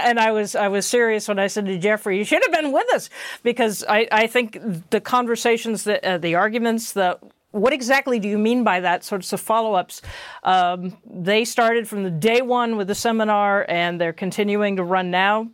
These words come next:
through this podcast. I think the book will have legs. Uh, I think it has a diversity of case studies, a diversity of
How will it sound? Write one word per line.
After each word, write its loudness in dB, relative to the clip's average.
through -6
this -6
podcast. 0
I 4
think -2
the 0
book -2
will 2
have 2
legs. 0
Uh, 2
I 2
think -2
it 0
has 0
a 0
diversity 0
of 0
case 0
studies, 0
a 2
diversity 0
of -2